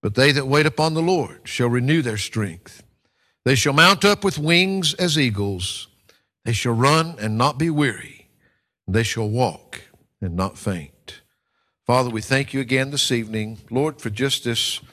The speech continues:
wonderful privilege that we have to look into your word once again.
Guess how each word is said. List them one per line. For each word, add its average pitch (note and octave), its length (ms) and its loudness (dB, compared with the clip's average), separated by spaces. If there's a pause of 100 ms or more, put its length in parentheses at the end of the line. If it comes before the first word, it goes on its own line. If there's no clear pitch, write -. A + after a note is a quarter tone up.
(680)
wonderful D#3 360 -2
privilege C#3 800 -2
that A2+ 120 -4
we C3 200 -2
have A#2+ 680 0 (520)
to D3 120 0
look D#3+ 180 -2
into D3 220 -6
your B2 160 0
word G2+ 300 -2
once G#2+ 260 -4
again. G2+ 380 -4